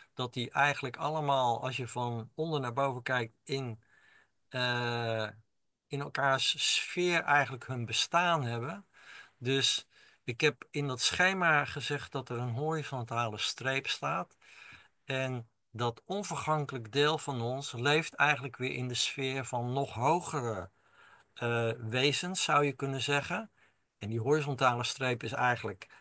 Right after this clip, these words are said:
wat we in die eerste lezing het grenzeloze hebben genoemd. En dat is eigenlijk iets wat, wat zich heel ver, eh, als het ware, van ons afstaat aan de ene kant. Aan de andere kant is het zo dat wij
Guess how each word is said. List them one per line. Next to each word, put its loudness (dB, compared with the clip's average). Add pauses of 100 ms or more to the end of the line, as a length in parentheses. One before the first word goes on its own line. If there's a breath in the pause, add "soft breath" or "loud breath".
wat -2
we -4
in -2
die -2
eerste 0
lezing 0
het -4
grenzeloze 0
hebben -4
genoemd. -4 (680 loud breath)
En -2
dat -2
is -4
eigenlijk 0
iets -6
wat, -4 (280 loud breath)
wat -8
zich -4 (300)
heel 4
ver, 4 (320)
eh, 2
als -2
het -8
ware, 2 (480)
van -2
ons -6
afstaat 4
aan -4
de -4
ene 0
kant. -2
Aan -2
de 0
andere 0
kant -2
is 0
het -2
zo 2 (300 loud breath)
dat -4
wij 4